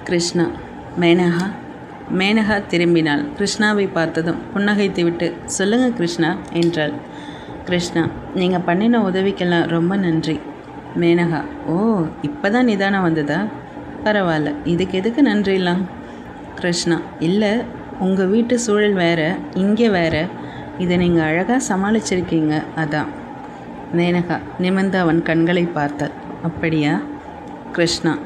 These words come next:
அவள் கண்களை கண்டு அதிர்வில் தடுமாறினான். ஆமாம், திரும்பி கொண்டான். மேனகா, "தேவை ஏற்படல கிருஷ்ணா, உங்க தேங்க்ஸ் வேண்டாம்." கிருஷ்ணா, "ஏன்?" மேனகா பதில் சொல்லாமல் திரும்பி நடந்தாள். அவளை சிறிதும் தீண்டிவிடாதபடி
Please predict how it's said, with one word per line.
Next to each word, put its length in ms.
அவள் 280
கண்களை 500
கண்டு 260
அதிர்வில் 440
தடுமாறினான். 680
ஆமாம், 460
திரும்பி 340
கொண்டான். 460
மேனகா, 440
"தேவை 440
ஏற்படல 400
கிருஷ்ணா, 420
உங்க 180
தேங்க்ஸ் 420
வேண்டாம்." 360
கிருஷ்ணா, 400
"ஏன்?" 260
மேனகா 520
பதில் 260
சொல்லாமல் 680
திரும்பி 360
நடந்தாள். 500
அவளை 300
சிறிதும் 520
தீண்டிவிடாதபடி 880